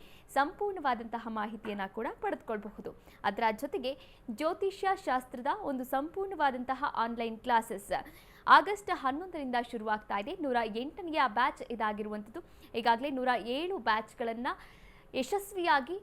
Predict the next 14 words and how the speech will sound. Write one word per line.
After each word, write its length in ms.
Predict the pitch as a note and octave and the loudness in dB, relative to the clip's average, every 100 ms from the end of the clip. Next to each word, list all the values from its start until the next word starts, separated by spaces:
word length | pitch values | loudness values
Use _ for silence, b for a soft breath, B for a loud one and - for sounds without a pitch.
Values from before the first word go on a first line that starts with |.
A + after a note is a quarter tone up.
| - B3+ | -10 -6
ಮುಂದು-, 320 | C#4 C4+ A3+ | -4 -4 -6
ಆ, 360 | A#3+ A#3 A3+ A3 | -2 -2 -2 -4
ಪೂರೈಸಿಕೊಟ್ಟಿದ್ದಾರೆ. 1120 | G#3+ D#4 E4 D#4+ - A#3+ A3+ A3 A3+ - B B B | -4 0 0 -2 -4 -2 0 0 0 -4 B B B
ಆ, 40 | A3+ | -4
ಗುರೂಜಿಯವರ 500 | A3 B3 A3+ A#3+ A#3+ | 0 0 0 0 0
ನೇತೃತ್ವದಲ್ಲಿ 800 | A#3 A#3 A3+ A#3+ A3 A3+ A#3+ F4 B B - | 0 -4 -6 -10 -8 -6 -6 -8 B B -2
ಅರವತ್ತೈದು 600 | A3+ A#3 - D#4 F4 E4 | -2 -2 -4 -4 -4 -4
ಸಾವಿರಕ್ಕೂ 540 | - A#3+ A3+ A#3 B3 | 0 0 0 -6 -6
ಹೆಚ್ಚು 320 | A#3 B3+ C4 | -6 -6 -6
ವಿದ್ಯಾರ್ಥಿಗಳು 720 | A3 A3 A#3 B3 A#3 A3+ C#4+ | -6 -6 0 0 0 -4 -4
ವಿಶ್ವದಾದ್ಯಂತ 1000 | D#4+ A#3+ A#3+ D4+ D4 D#4 C4+ - F#4 F#4+ C4 G3 B B B B | -2 -4 -6 -2 0 0 -4 -8 -8 0 2 2 B B B B
ಈ 160 | B3+ B3+ | -4 -4
ಜ್ಯೋತಿಷ್ಯ 540 | B3+ D4 F4+ - C#4+ | -4 -6 -6 -4 -4
ಶಾಸ್ತ್ರವನ್ನ 580 | C4 A#3+ A#3 A3+ A3 | -2 -4 -4 -8 -6